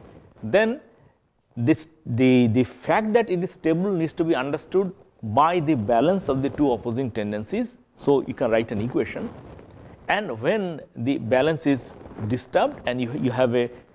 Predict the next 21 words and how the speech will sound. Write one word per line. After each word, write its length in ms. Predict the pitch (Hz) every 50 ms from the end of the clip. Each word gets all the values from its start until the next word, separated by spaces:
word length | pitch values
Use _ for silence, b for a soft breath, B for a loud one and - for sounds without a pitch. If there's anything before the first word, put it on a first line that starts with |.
| - -
change, 480 | - 196 196 165 127 110 104 95 101 107 - - -
evolution, 680 | 123 104 123 180 208 196 135 - - - 110 143 214 - B B B B B B B B
then 240 | - 101 147 185 202
also 400 | - 143 143 165 196 190 - 220
that 180 | 180 143 143 139
has 120 | 160 143
to 100 | - -
be 80 | 151 156
studied 480 | - - - 113 113 131 170 233 - - -
in 180 | 143 135 127 120
terms 280 | 135 135 127 120 -
of, 120 | 127 113 -
if 160 | - 120 - 131
it 80 | 110
is 80 | 113 120
a 40 | 117
physical 380 | - - 143 170 165 180 156
system, 400 | - - 104 - - - 214 240 B B B B B B B -
in 160 | 143 143 127
terms 220 | 139 135 135 -
of, 180 | 135 123 117